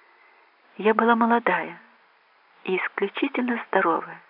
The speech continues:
Не то чтобы я вела жизнь настоящей девственницы. Нет, это были постоянные, тщетные попытки,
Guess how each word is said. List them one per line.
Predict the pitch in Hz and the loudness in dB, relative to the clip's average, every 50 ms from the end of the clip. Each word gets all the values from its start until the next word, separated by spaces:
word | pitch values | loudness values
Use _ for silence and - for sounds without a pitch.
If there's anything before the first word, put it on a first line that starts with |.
| _ _ _ _ _ _ _ _ _ _ _ _ _ _ _ - - - - - - - - _ - | _ _ _ _ _ _ _ _ _ _ _ _ _ _ _ -20 -20 -20 -20 -20 -20 -20 -16 _ -2
Не | 233 240 269 262 | 0 2 2 2
то | - - 302 285 | 2 2 4 4
чтобы | - - - 233 214 226 226 | 4 4 4 4 4 4 4
я | 226 240 240 | 4 4 2
вела | 233 226 220 220 233 226 - - | 2 2 0 2 2 0 2 0
жизнь | 214 - - 226 - - 190 202 - - | 0 0 0 -2 -4 -6 -8 -10 -8 -4
настоящей | 202 220 214 - - 254 233 226 208 - - - - - | -4 -4 -4 -2 -4 -2 0 0 0 -2 -2 -8 -8 -8
девственницы. | - - - 202 - - - - - 160 165 160 - - - - - _ _ _ _ _ _ _ _ _ _ _ _ _ _ _ - | -6 0 0 0 0 -2 -12 -14 -14 -12 -14 -14 -14 -16 -18 -18 -18 _ _ _ _ _ _ _ _ _ _ _ _ _ _ _ -10
Нет, | 202 190 208 233 226 202 190 - _ - - - - - - - - - _ _ _ - - | -6 -2 0 0 0 -2 -4 -8 _ -12 -14 -12 -14 -20 -20 -20 -20 -20 _ _ _ -6 2
это | - 294 302 294 - 226 208 | 4 4 4 4 0 -4 0
были | 185 190 214 202 170 - - 220 208 - _ _ _ - | 4 8 8 8 8 4 -2 -10 -12 -16 _ _ _ 4
постоянные, | - 240 233 - - - 226 214 214 202 185 175 180 165 165 160 160 170 190 - - - - - - - - _ - | 4 4 4 0 -4 -4 -2 0 0 -2 -2 -4 -8 -10 -12 -10 -10 -12 -12 -16 -18 -20 -18 -18 -18 -20 -20 _ -18
тщетные | - - - - - - 302 311 - - - 277 269 269 | -14 -12 -8 -4 0 0 0 0 -2 -4 -2 -2 -2 0
попытки, | - - 262 262 - - 233 202 - - - - - - - | 4 2 2 2 2 -2 -2 -2 -4 -10 -14 -12 -14 -18 -18